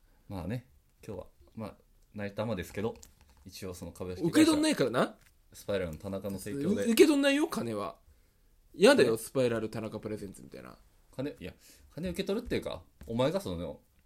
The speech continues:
Speaker 1: 入会とその年会費の一-、
Speaker 2: なんで、
Speaker 1: 一号を、
Speaker 2: なんでお布施しなきゃいけないんだよ。
Speaker 1: 二万円いただければ。
Speaker 2: おかしいだろ、二万も払うの。
Speaker 1: ちゃんとね、毎月届くから、
Speaker 2: 痛くねえ。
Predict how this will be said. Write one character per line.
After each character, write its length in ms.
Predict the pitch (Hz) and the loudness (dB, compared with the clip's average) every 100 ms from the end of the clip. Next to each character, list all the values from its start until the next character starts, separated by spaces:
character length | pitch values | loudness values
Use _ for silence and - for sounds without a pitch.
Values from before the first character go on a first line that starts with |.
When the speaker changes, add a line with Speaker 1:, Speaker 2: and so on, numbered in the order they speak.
| _ - | _ -14
Speaker 1:
入 160 | - 196 | -6 -6
会 200 | - 113 | -2 -4
と 260 | 220 339 196 | -2 -8 -8
そ 80 | 85 | -10
の 80 | 85 | -8
年 180 | 87 90 | -6 -4
会 120 | 95 | -4
費 100 | 107 | -2
の 60 | 156 | 2
一-、 40 | |
Speaker 2:
な 60 | - | 2
ん 40 | - 539 523 | 6 4 6
で、 140 | 381 | 8
Speaker 1:
一 0 | |
号 280 | 185 - 440 | 8 10 8
を、 160 | - - - | 8 4 -10
Speaker 2:
な 200 | 139 180 | 6 6
ん 40 | - 698 640 | 8 4 10
で 80 | 143 | 12
お 120 | 139 | 12
布 60 | |
施 160 | - 330 | 12 10
し 120 | 175 | 10
な 120 | 202 | 6
き 80 | 139 | 6
ゃ 60 | 117 | 6
い 60 | |
け 80 | 110 | 4
な 80 | 120 | 4
い 20 | |
ん 40 | 120 | 6
だ 0 | |
よ。 0 | |
Speaker 1:
二 0 | |
万 100 | 117 | 4
円 20 | |
い 40 | |
た 100 | - | 6
だ 80 | 107 | 4
け 100 | 110 | 4
れ 120 | 139 | 0
ば。 200 | 107 78 - - - - - | 0 -2 -6 -16 -18 -18 -2
Speaker 2:
お 180 | - 156 | 2 6
か 120 | - 508 | 6 4
し 160 | - 622 | 0 0
い 40 | 640 | 8
だ 80 | - | 8
ろ、 80 | 135 | 8
二 160 | 131 | 6
万 180 | 131 131 | 6 6
も 80 | 110 | 4
払 240 | - 120 | -2 -2
う 60 | 113 | -4
の。 240 | 92 60 - _ - - | -6 -10 -12 _ -20 -10
Speaker 1:
ち 40 | |
ゃ 20 | |
ん 60 | 107 | -6
と 100 | 107 | -4
ね、 80 | 101 | -4
毎 240 | 98 98 | -2 -2
月 80 | 127 | 0
届 260 | 127 117 117 | 0 0 -4
く 20 | |
か 60 | 117 | -4
ら、 40 | |
Speaker 2:
痛 80 | 90 | -8
く 0 | |
ね 60 | |
え。 60 | - | -12